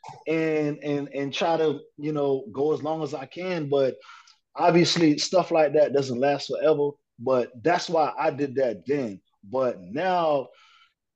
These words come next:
I know better than that, man. I mean, only ti-, time,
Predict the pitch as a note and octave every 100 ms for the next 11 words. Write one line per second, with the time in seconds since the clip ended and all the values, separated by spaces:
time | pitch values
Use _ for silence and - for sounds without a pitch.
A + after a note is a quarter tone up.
0 | - G#3+ G#3+ F3+ D3 A3 F3 D#3 C#3+ C#3+
1 | A#2+ C#3+ D3+ D3 B2+ D#3 F3 F3 E3+ D#3+
2 | F3 G3 F3 - G3+ F3 - G#3+ G#3